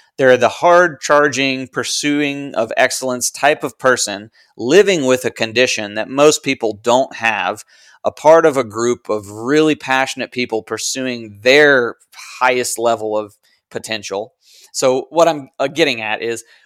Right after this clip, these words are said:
within a very cult-like group of individuals, I E CrossFitters, you have adaptive CrossFitters, which is an even more kind of just close-knit,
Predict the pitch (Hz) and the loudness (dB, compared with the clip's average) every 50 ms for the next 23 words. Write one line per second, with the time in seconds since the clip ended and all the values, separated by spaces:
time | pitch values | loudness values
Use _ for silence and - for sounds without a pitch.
0 | _ - 131 139 139 165 165 165 165 151 139 117 110 113 135 135 135 135 131 131 | _ -6 -4 -4 -2 -2 -2 0 0 0 -2 -2 -2 0 2 4 4 4 6 4
1 | 127 123 123 120 113 - _ - - - 131 131 - - 110 117 117 120 120 - | 4 4 2 0 -4 -6 _ -8 0 4 4 4 4 4 2 4 4 4 2 -2
2 | - _ _ _ _ _ _ _ 107 107 107 113 117 127 - - - - _ - | -12 _ _ _ _ _ _ _ -16 -8 -2 0 0 0 0 -4 -10 -14 _ 2
3 | 98 113 113 110 107 107 107 107 107 - - 113 117 113 107 113 104 113 127 131 | 6 6 8 8 6 6 4 0 -2 -4 -6 -4 -2 -2 0 0 -2 -2 -2 -4
4 | 139 - - - - 101 107 101 95 104 101 101 - - - 107 101 - - 113 | -4 -4 -6 -4 0 0 0 0 -2 -6 -12 -14 -12 -6 -2 -2 -2 -2 -4 -8
5 | 113 131 135 - - - _ _ _ _ _ _ _ 113 113 120 123 120 117 113 | -8 -8 -10 -12 -16 -16 _ _ _ _ _ _ _ -12 -10 -6 -2 0 0 0
6 | 104 95 98 95 113 113 117 - - 95 - - 101 92 92 - - 95 87 87 | 0 -2 -2 0 0 0 0 -2 -4 -10 -8 -4 -4 -4 -4 -4 -8 -8 -8 -8
7 | 90 101 - - - _ _ _ _ _ - 113 113 110 - - - - 113 110 | -8 -10 -12 -14 -16 _ _ _ _ _ -2 0 0 2 0 -2 -6 -4 -4 -4
8 | 107 113 117 113 117 - 131 135 120 123 123 123 117 113 113 113 113 123 139 160 | -4 -4 -6 -6 -6 -4 -4 -2 -2 -2 -2 -4 -4 -8 -10 -6 -2 0 2 4
9 | 165 151 127 95 - - - _ _ _ _ _ _ _ _ _ _ _ _ _ | 4 4 4 2 0 -4 -12 _ _ _ _ _ _ _ _ _ _ _ _ _
10 | _ - - - 117 117 110 113 110 110 107 104 104 98 98 - - - - - | _ -12 -4 -2 0 0 2 2 2 2 2 0 -4 -8 -12 -16 -18 -14 -10 -4
11 | - 139 127 110 - - - - - - - - 135 139 143 147 139 - - - | 2 2 2 2 2 0 -4 -4 -6 -10 -4 2 4 6 6 6 4 2 -2 -4
12 | 123 117 117 123 127 131 - - - - | -4 -4 -2 0 2 2 2 0 -4 -12